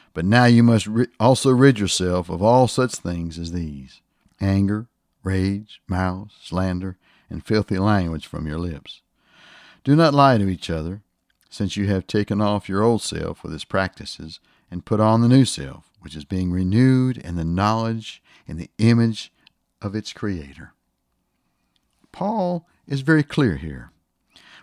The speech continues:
We have the responsibility to make the choice to become a slave to God's law and therefore put to death our sinful nature. We are to put to death and put off the things of the flesh, that is,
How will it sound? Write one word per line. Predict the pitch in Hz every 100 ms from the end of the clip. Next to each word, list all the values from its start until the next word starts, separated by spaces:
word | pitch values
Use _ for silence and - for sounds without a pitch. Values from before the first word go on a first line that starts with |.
| _
We | 151 190
have | 139 110 87
the |
responsibility | 85 82 - 90 85 82 92 87 85 85 _ _
to | 107
make | 104 98
the | 98
choice | - 117 90 80 - _ -
to |
become | 90 - 107 87
a |
slave | - - 104 113
to | -
God's | 90 110 107 101
law | 101 104 113 123 135 _ _ _ _ _
and | 90 90
therefore | 123 117 107 101 _
put | 143 -
to | 120
death | 107 107 85 76 - _ _
our | -
sinful | - 90 90 87
nature. | 92 76 - - _ _ _ _ _ _ _
We | - 110
are | 110
to | 101
put | - 156 -
to | 143
death | 127 104 82 - - _
and | 90 -
put | 123
off | 117 117 117 -
the | 98
things | - 117 113 101
of | 101
the |
flesh, | 98 80 76 64 - - _ _ _ _ _ _ _
that | 98 101
is, | 110 82 67 -